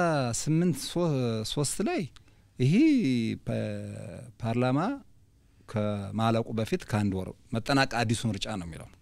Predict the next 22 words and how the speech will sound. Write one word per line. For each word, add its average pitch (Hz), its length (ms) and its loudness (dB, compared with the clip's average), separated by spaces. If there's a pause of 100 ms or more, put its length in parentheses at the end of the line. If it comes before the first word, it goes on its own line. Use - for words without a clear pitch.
(800)
ዘጠና 107 320 0
ሦስት 110 220 -4
ደግሞ 117 240 4 (1040)
አይ 110 280 4 (460)
እንዲህ 113 240 8
አይነት 123 180 10
አስቸኳይ 113 400 4
ጊዜ 101 260 2
ይታወጃል 98 680 4
ይላል። 95 300 -8
አሁን 185 300 6 (100)
ምንድን 254 280 8
ነው 196 100 4
የተገናኘ 127 520 8 (760)
ኮቪ-፣ 113 260 2 (360)
ይሄ 113 240 2
ኮሮና 120 380 2
መጣና 123 460 0
ተገናኘና 147 640 2 (560)
በዚህ 160 260 4
ጊዜ 165 220 2 (1300)
ምርጫ 143 140 4